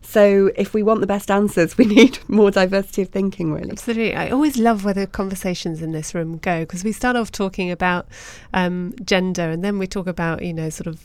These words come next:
Speaker 2: fixing the world. And it is so important, you know, that, that diversity of thought, that diversity of thinkers is where we get the right solutions to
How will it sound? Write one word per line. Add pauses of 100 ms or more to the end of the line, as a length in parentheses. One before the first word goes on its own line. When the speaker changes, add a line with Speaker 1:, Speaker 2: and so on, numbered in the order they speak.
Speaker 2:
fixing
the
world.
And
it
is
so
important,
you
know,
that, (320)
that
diversity
of
thought,
that
diversity
of
thinkers (100)
is
where
we
get
the
right
solutions
to